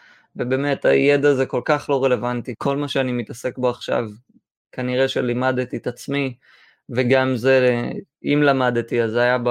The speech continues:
במגמות שהייתי בהם, ולא בשיעורים.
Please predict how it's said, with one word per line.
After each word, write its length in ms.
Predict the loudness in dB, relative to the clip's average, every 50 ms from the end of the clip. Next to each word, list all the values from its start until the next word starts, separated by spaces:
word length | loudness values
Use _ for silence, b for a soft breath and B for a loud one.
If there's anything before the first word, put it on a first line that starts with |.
| -2 -2 -4 -8 -10 -10 -12 -12 -14 _ _ _ _ -8
במגמות 540 | -6 -6 -2 0 0 0 0 -2 -4 -2
שהייתי 360 | -2 -2 0 0 -2 -4 -4 -4
בהם, 340 | -4 -4 -4 -6 -8 -8 -8
ולא 160 | -4 -4 -2
בשיעורים. 720 | -2 -2 -6 -6 -8 -6 -6 -4 -4 -4 -4 -4 -6 -8